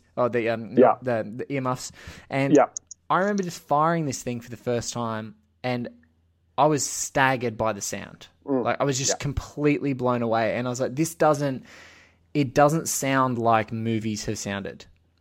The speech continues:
Speaker 1: And I can't
Speaker 2: Yeah.
Speaker 1: imagine, and e-, even earlier in this minute, the thing that blows my mind is, like,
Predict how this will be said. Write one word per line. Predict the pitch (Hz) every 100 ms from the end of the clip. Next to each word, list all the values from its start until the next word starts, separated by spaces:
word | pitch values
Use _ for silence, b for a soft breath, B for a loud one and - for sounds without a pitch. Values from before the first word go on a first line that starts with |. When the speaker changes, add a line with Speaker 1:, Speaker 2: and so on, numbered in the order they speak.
| -
Speaker 1:
And | 143
I | 147
can't | - 180 185
Speaker 2:
Yeah. | 131
Speaker 1:
imagine, | 123 139 160 143 120
and | 131 127 120 87 -
e-, | 156 165
even | 180 165 139
earlier | 139 147 160 139
in | 127
this | -
minute, | 120 113 104
the | 113
thing | - 117
that | 110 101 - _ _ _ _ _ _ - - B B -
blows | 123 120
my | 117
mind | 113 117 110
is, | 107
like, | 104